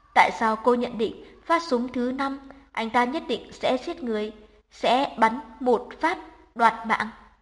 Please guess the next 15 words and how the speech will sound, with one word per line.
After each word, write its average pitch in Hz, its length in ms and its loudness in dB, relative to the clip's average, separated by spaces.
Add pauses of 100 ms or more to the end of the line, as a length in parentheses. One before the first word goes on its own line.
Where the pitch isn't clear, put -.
(640)
Hoài 208 320 -6
Như 233 160 0
á 202 200 0
khẩu, 208 440 2 (380)
có - 120 2
cảm 247 240 6
giác 311 160 -4
như 302 100 -6
mình 247 220 -4
nói 214 180 -2
gì 247 260 -4
cũng 202 100 -10
rơi 302 200 -2
vào 254 180 -2
bẫy. 262 280 0